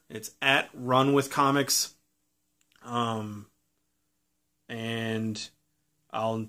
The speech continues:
check out your video and put your name in the hat on Saturday. So, um, there's that. And I believe, uh,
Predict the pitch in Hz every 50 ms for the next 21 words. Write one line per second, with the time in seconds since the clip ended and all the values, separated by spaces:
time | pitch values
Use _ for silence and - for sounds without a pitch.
0 | _ _ - - 127 117 123 123 123 120 120 135 147 156 135 123 120 113 107 123
1 | 117 117 117 120 123 135 139 123 113 107 110 107 107 - _ _ _ _ _ _
2 | _ _ - - 123 110 110 107 107 - - - - 143 131 123 120 113 113 104
3 | 101 98 92 95 - - _ _ _ _ _ _ _ _ _ - - 139 117 107
4 | 107 104 104 - _ _ _ _ _ _ _ _ _ _ _ _ _ _ - -
5 | 123 120 120 117 117 113 113 110 110 123 120 117 113 110 110 117 123 135 156 196
6 | 220 240 233 - - - - _ _ _ _ _ _ _ _ _ _ _ _ _
7 | - 160 170 165 165 175 180 180 180 175 180 175 175 175 175 175 175 175 170 156
8 | - - - - - _ _ _ _ _ _ _ _ _ _ _ - 131 135 131
9 | 127 131 131 143 151 165 185 220 254 247 233 220 214 214 214 185 175 165 175 -
10 | _ _ _ _ _ _ _ _ _ _ _ _ - 139 135 131 127 123 123 123
11 | 120 120 120